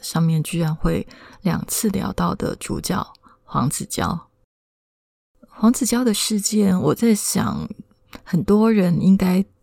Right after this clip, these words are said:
都还蛮清楚的，所以我也不想要再赘述。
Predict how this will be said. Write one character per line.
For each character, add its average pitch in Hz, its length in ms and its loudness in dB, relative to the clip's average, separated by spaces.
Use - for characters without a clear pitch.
都 202 180 2
还 165 240 0
蛮 143 240 0
清 160 260 -2
楚 - 280 0
的， - 200 -4
所 165 300 0
以 170 240 0
我 156 180 0
也 165 160 2
不 - 160 -4
想 - 280 -2
要 147 160 0
再 147 340 -2
赘 - 240 0
述。 - 320 -2